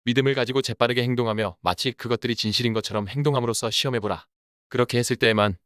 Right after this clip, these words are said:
그것들이 당신의 삶에 대해서 효력을 발휘하는지 실감할 수 있을 것이다. 시도하지 않는다면 당신은 그 효과를 알 수 없다.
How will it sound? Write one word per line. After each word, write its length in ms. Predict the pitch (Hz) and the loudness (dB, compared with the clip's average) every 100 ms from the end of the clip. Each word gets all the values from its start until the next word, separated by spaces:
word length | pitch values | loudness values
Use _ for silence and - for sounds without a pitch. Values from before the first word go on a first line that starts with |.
| _ | _
그것들이 420 | - 120 117 117 113 | 2 4 4 2 2
당신의 380 | 110 104 120 | 0 2 2
삶에 220 | 113 120 110 | 2 2 4
대해서 280 | 104 98 | 4 4
효력을 320 | 104 - 117 113 | 0 2 2 2
발휘하는지 480 | 92 95 90 85 | 2 2 2 0
실감할 400 | 92 - 117 110 | 0 2 2 2
수 120 | 98 95 | 0 -2
있을 180 | - | -2
것이다. 400 | - 80 - - _ _ _ _ - | -4 -6 -6 -8 _ _ _ _ -12
시도하지 420 | - 185 170 160 | 0 2 4 4
않는다면 540 | 139 139 131 127 127 | 2 2 2 2 0
당신은 460 | 110 107 104 120 117 | -2 -6 -4 -4 -4
그 160 | - 107 | -4 -4
효과를 340 | 107 113 110 | 0 0 0
알 100 | 82 | 0
수 140 | - | -2
없다. 340 | 92 - 73 | -4 -4 -12